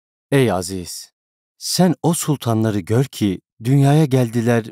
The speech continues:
ve lakin dünyaya hiç itibar gözüyle bakmadılar. Dünyanın ardına düşerek azmedip mal toplamakla meşgul olmadılar. Ahiret amelleriyle meşgul oldular. Gördüler ki,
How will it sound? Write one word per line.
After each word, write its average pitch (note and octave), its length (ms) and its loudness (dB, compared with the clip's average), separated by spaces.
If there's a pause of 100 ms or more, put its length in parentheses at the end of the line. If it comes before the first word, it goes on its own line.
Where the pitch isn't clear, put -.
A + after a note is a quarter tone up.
ve A#2 180 0
lakin A#2+ 540 0
dünyaya G#2+ 580 0
hiç A2+ 280 -2
itibar B2+ 480 -2
gözüyle G#2+ 480 -2
bakmadılar. F2 760 -6 (680)
Dünyanın B2 480 4
ardına G#2 400 0
düşerek G2+ 480 -2 (200)
azmedip A2 580 0
mal B2+ 200 0
toplamakla B2+ 640 0
meşgul A#2+ 460 0
olmadılar. F#2 800 -2 (520)
Ahiret A#2+ 440 2
amelleriyle G2+ 600 0
meşgul F#2+ 420 -2
oldular. F#2 640 -4 (600)
Gördüler B2 540 0
ki, A2 280 2